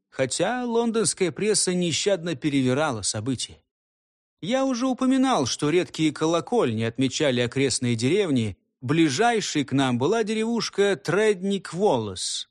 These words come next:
где проживало всего двести фермеров, а домики сгрудились вокруг старинной, поросшей мхом церкви. Викарий,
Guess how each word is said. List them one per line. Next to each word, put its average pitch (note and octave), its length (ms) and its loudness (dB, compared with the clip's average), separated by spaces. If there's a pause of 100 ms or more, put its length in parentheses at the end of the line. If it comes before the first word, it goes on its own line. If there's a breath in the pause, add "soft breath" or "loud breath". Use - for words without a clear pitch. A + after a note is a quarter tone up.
где C3 200 2
проживало E3 560 0
всего E3+ 300 0
двести D3+ 460 -2
фермеров, A#3+ 760 -2
а C#3+ 140 2
домики A#3 640 0
сгрудились G#3 640 0
вокруг F3+ 340 0
старинной, F#3 680 0
поросшей F3+ 580 0
мхом F3+ 420 -4
церкви. F#2+ 640 -4 (800)
Викарий, F#3 880 -2